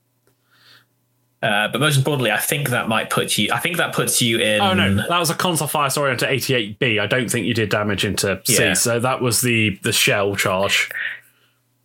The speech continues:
Speaker 2: Uh, that does kill him.
Speaker 1: Yeah.
Speaker 2: Nets you six points 'cause he, no, seven points 'cause he's the more expensive one. And, uh, you score some objective points.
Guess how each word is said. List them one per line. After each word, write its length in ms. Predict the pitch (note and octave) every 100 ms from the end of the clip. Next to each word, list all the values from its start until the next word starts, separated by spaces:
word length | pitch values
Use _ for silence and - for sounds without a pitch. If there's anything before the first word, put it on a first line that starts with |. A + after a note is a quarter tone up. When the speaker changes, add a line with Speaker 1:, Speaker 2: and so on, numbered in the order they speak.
| _ _ _ _ _ _ _ _ _
Speaker 2:
Uh, 360 | G2+ G2 G2 - _ _
that 180 | C3 A2+
does 200 | D3 -
kill 220 | - F#2+
him. 120 | F#2+ - - _ _ _ _ _
Speaker 1:
Yeah. 220 | - - - _ - -
Speaker 2:
Nets 320 | C#3 D#3 D3 -
you 260 | A#2 A2
six 440 | G2 - - - -
points 320 | - A2+ E2
'cause 200 | - G#2+
he, 120 | A#2
no, 220 | - C3+
seven 480 | F#2+ - - C3 G#2
points 240 | F#2+ A2 F2+
'cause 180 | -
he's 140 | G2 F#2
the 80 | E2+
more 120 | C#2
expensive 560 | - - C3+ B2 D3 -
one. 200 | G3+ G3 _ - - _ _ _ _ _ _ _ _ _ _ _ _ _ _ _ _ _ _ _ _ _ _ _ _ _ -
And, 240 | B2+ B2+ B2+
uh, 200 | B2+ B2+
you 120 | D#3
score 260 | C#3 D#3 D3
some 180 | - D3+
objective 480 | C#3 A3+ A3 F#3+
points. 500 | - - - - -